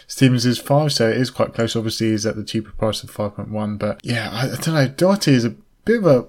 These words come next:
a punt. He, you know, we've seen him score last season. He scored an international break, so he can do it. I would say that he would be a good differential to go for. And, uh, yeah, I, I think I would, I'd be more excited about the Doherty pick than I would the,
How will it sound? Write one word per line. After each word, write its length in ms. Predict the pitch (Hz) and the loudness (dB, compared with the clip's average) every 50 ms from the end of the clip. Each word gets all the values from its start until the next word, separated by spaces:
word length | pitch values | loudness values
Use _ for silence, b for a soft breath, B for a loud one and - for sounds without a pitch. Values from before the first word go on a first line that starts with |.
| _ - | _ -14
a 60 | 143 | -12
punt. 360 | 143 - - 190 165 131 - | -8 -4 -2 -2 -2 0 0
He, 100 | 123 143 | 0 0
you 300 | 147 139 147 160 170 170 147 | 2 0 -2 -2 -2 0 0
know, 100 | 123 123 | 2 2
we've 180 | 127 147 156 | 2 0 0
seen 240 | 147 - 233 240 220 | 0 0 2 2 4
him 140 | 165 131 120 | 4 2 2
score 380 | - - - 175 160 143 131 | 0 0 4 6 6 6 6
last 260 | 127 127 127 123 - - | 6 6 6 4 4 2
season. 220 | 147 131 113 117 | 0 0 2 0
He 60 | 123 | -2
scored 520 | - - - - 208 208 190 160 139 139 - - | -2 -4 -2 2 4 4 6 6 4 2 -2 -2
an 340 | 139 135 131 127 127 127 104 120 | 0 0 0 0 -2 -4 -4 -4
international 560 | 131 123 - - 131 135 139 139 - 120 101 | -4 -2 -2 -2 0 0 0 -2 -2 -6 -6
break, 320 | - 101 98 123 131 - | -4 -4 -4 -4 -4 -4
so 420 | - - 135 131 131 131 127 123 113 - B B B B B | -2 0 2 4 4 4 2 0 -2 -4 B B B B B
he 140 | - 156 156 | -6 -4 -4
can 320 | 147 - 180 190 180 151 | -2 0 0 2 2 2
do 180 | 139 139 170 165 | 2 4 4 4
it. 220 | 131 101 - - - | 4 4 2 0 -2
I 80 | 120 | -2
would 160 | 139 143 139 - | 0 0 0 2
say 120 | 147 143 | 2 4
that 140 | 123 113 113 | 4 4 2
he 140 | 127 127 123 | 2 2 2
would 160 | 120 110 107 | 2 0 0
be 160 | 120 120 110 | 0 0 2
a 80 | 107 104 | 0 -2
good 380 | 104 - 139 143 139 143 - | -2 0 2 2 2 0 -2
differential 520 | - 131 - - 131 131 127 - - 113 101 | -4 -4 -2 -2 -2 -4 -2 -4 -4 -4 -4
to 60 | 107 | -4
go 240 | 104 - 117 120 117 | 0 2 2 2 2
for. 340 | - - 87 71 71 - B B B B B B B B B B _ | 0 -4 -6 -6 -6 -8 B B B B B B B B B B _
And, 480 | - 101 104 101 104 104 104 101 101 113 | -8 -4 -4 -2 -2 -2 -2 -2 -2 -2
uh, 120 | 110 107 | -2 -2
yeah, 260 | - 127 135 123 98 | 0 0 0 0 0
I, 240 | 98 104 101 - - | 0 -2 -4 -6 -8
I 60 | 104 - - - - | -10 -10 -12 -20 -10
think 240 | - 160 160 139 - | -4 -4 -4 -2 0
I 60 | 110 | 0
would, 240 | 113 110 113 120 - - - | 0 0 0 -4 -6 -4 -2
I'd 300 | 127 131 135 - - _ | -2 -2 -2 -4 -4 _
be 120 | - 180 170 | 4 6 8
more 220 | 165 180 196 208 | 10 10 10 10
excited 360 | 202 - - - 175 151 135 139 | 8 8 4 4 6 6 6 6
about 220 | 135 147 135 131 | 8 6 6 6
the 60 | 123 - | 4 2
Doherty 420 | - 143 123 - - - 120 107 | 2 2 2 2 0 -2 -4 -2
pick 320 | - 113 113 104 - - | -2 -2 -4 -4 -4 -4
than 260 | - 120 117 113 113 107 | -2 -2 -2 -2 -2 -4
I 160 | 101 107 110 | -4 -4 -4
would 460 | 104 107 110 107 101 - - - 113 | -2 -4 -4 -4 -6 -8 -12 -10 -6
the, 280 | 110 107 104 101 95 | -4 -4 -4 -4 -6